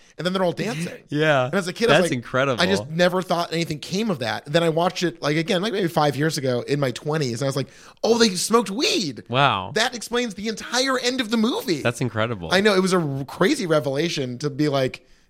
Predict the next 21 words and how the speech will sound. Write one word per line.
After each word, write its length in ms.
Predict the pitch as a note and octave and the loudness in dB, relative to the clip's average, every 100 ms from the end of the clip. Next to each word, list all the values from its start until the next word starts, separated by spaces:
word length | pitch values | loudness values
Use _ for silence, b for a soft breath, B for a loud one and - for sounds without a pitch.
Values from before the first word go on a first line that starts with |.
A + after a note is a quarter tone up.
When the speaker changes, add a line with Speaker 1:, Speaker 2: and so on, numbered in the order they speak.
| _ | _
Speaker 1:
there's 240 | E3+ F#3 | 4 4
a 80 | E3 | 4
critical 580 | - - G#3+ G#3 E3+ C3 | -2 2 4 4 2 -2
plot 320 | D3 F#3+ - | -2 -2 -2
point 320 | C#3 A2+ A2 - _ | -6 -6 -8 -18 _
Speaker 2:
Mm. 180 | G2 A#2 | 2 4
Speaker 1:
that 100 | G2 | 6
they 140 | E3 D#3 | 4 2
just 240 | E3 - | 0 0
evaporated 840 | D3+ C3 D#3+ G3+ D3+ C3+ B2 B2 - | 0 2 2 2 0 2 0 -4 -6
from 160 | D3+ | -4
the 80 | C#3 | -4
film, 380 | - E3+ C#3 A#2+ | 0 2 4 2
and 100 | B2+ | 0
it's 140 | B2+ | 0
like, 180 | C3+ B2 | 0 0
it's 120 | A#2+ | -2
crazy. 600 | - - A#3+ D#4 D3+ - - | -4 -6 0 0 0 -6 2
Speaker 2:
Yeah, 180 | G2 A#2+ | 4 6
that's 240 | E2+ G#2 | 4 2
amazing. 600 | F2+ F2 A2+ - D2+ F#2+ | 2 2 2 -2 -8 -10